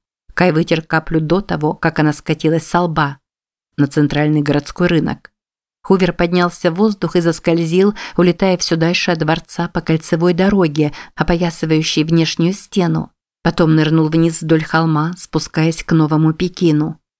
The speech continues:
Сквозь тонированные стекла Кай видел,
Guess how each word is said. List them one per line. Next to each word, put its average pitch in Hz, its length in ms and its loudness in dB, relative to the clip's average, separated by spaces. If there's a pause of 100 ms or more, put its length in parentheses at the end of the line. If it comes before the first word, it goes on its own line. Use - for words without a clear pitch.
Сквозь - 340 0
тонированные 165 680 2
стекла 165 500 -2
Кай 165 260 2
видел, 165 420 0